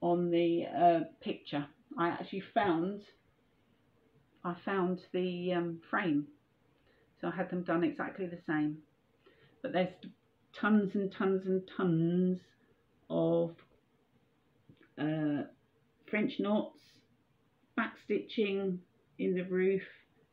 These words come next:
for the, for the, um, thatch. So that was that one.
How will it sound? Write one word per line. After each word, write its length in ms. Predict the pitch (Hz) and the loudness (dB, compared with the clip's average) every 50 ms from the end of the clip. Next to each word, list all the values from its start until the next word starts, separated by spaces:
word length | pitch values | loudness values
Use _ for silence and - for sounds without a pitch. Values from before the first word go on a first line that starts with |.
| _ _ _ _ _ _ _ _ _ _ _ _ _ _ _ _ _ _ - | _ _ _ _ _ _ _ _ _ _ _ _ _ _ _ _ _ _ -4
for 80 | 180 175 | -4 0
the, 240 | - 180 170 - - - _ _ _ _ _ _ _ - - - | 2 0 0 0 -4 -18 _ _ _ _ _ _ _ -20 -14 -4
for 220 | - 175 175 180 | -2 0 0 2
the, 400 | 180 185 185 185 180 180 180 185 | 2 0 0 0 0 0 0 2
um, 320 | 175 170 175 175 170 170 170 - _ _ _ _ _ _ _ - - _ _ _ _ _ _ _ _ - - - - | 2 2 0 0 -2 -4 -8 -12 _ _ _ _ _ _ _ -20 -20 _ _ _ _ _ _ _ _ -20 -20 -8 -2
thatch. 680 | 175 175 185 185 - - - - - - - - - - _ _ _ _ _ _ _ _ _ _ _ _ _ _ _ _ _ _ _ _ _ _ _ _ _ _ _ _ _ _ _ _ _ _ _ _ _ _ _ _ _ _ - _ _ _ _ _ _ _ _ _ _ _ _ _ _ _ _ _ | 0 0 0 0 -2 -8 -16 -16 -14 -12 -12 -14 -16 -20 _ _ _ _ _ _ _ _ _ _ _ _ _ _ _ _ _ _ _ _ _ _ _ _ _ _ _ _ _ _ _ _ _ _ _ _ _ _ _ _ _ _ -20 _ _ _ _ _ _ _ _ _ _ _ _ _ _ _ _ _
So 80 | - 233 | -14 -14
that 180 | 196 - - | -12 -14 -12
was 120 | - 180 175 | -12 -12 -12
that 160 | - - - | -12 -12 -12
one. 260 | - - 165 160 147 | -8 -6 -6 -6 -6